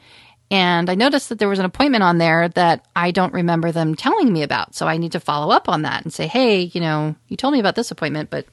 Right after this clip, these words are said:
I don't know what this one's about. So is this really an appointment or is this in here by mistake?" Because that happens. And so I thought, "Okay, my husband was there for that appointment when it got scheduled." And I wondered, like,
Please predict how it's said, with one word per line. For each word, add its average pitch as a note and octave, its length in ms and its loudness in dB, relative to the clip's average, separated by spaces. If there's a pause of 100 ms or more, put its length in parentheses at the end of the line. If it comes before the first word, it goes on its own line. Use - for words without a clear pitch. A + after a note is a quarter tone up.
(140)
I D#3 100 -8
don't G3+ 120 -4
know G3+ 80 -2
what F3 100 -6
this - 180 -4
one's D3+ 140 -4
about. C#3+ 340 -2
So D3 440 0
is - 160 -8
this - 200 -8
really E3 380 -2 (380)
an E3+ 100 2
appointment C#4 380 0
or A#3 80 -2
is G3+ 80 -4
this F#3+ 180 -8
in F3+ 140 -2
here F3+ 160 -4
by D#3 160 -2
mistake?" F3 360 -2
Because E3+ 220 -4
that B2 160 -8
happens. - 460 -6 (480)
And G3+ 180 2
so F#3+ 500 0
I F#3 140 0
thought, F3+ 240 0
"Okay, F3+ 400 0 (460)
my F#3 100 2
husband A3+ 360 2
was F#3 100 0
there D#3+ 160 0
for F3 100 -4
that D#3+ 160 0
appointment D#3+ 460 0
when E3+ 100 0
it D#3+ 80 -2
got D3+ 160 -4
scheduled." F3 720 0
And E3+ 160 -2
I E3 60 0
wondered, F3 400 0
like, D#3 240 -4